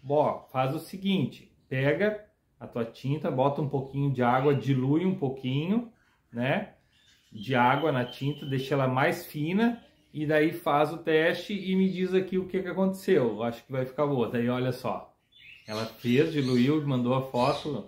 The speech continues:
mandou a foto de como ficou, pintou outra, mandou um videozinho de como ficou.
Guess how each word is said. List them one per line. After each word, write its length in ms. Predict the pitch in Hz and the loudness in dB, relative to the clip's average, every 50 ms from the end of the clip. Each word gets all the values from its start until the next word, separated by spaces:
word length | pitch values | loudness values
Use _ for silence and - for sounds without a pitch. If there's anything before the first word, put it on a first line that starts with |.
| - - _ _ - | -16 -20 _ _ -10
mandou 640 | 107 107 113 117 117 123 127 123 120 113 - - - _ - - - - - | -6 -4 -2 0 2 2 2 2 2 0 -2 -4 -14 _ -20 -18 -12 -8 -8
a 60 | 107 | -8
foto 340 | - - - 117 120 120 - | -6 -2 0 2 2 2 0
de 100 | 120 110 | -6 -8
como 260 | - - 123 120 127 | -6 -4 -2 -2 -2
ficou, 640 | 123 - - 143 131 - - 131 135 143 160 190 190 - - - - - - _ _ _ | -2 -4 -8 -12 -12 -8 -4 2 2 4 4 4 0 -4 -8 -12 -14 -16 -18 _ _ _
pintou 340 | - 120 117 117 - 131 127 | -6 -6 -6 -4 0 2 4
outra, 300 | 123 143 165 165 - 160 | 6 6 6 4 2 -2
mandou 400 | 151 139 131 131 120 113 131 139 | -2 0 0 0 0 0 2 2
um 180 | 143 139 135 117 | 2 2 2 0
videozinho 960 | 104 123 151 147 135 135 131 113 107 110 120 123 131 143 156 175 196 214 226 | 0 -2 -2 -2 -2 -2 -2 -4 -2 0 0 2 2 2 2 2 0 0 0
de 160 | - - - | -2 -6 -12
como 220 | - - 127 127 127 | -10 -8 -6 -6 -6
ficou. 640 | - - - - - - 127 135 160 190 196 196 | -6 -10 -16 -14 -8 -4 0 0 0 0 -2 -6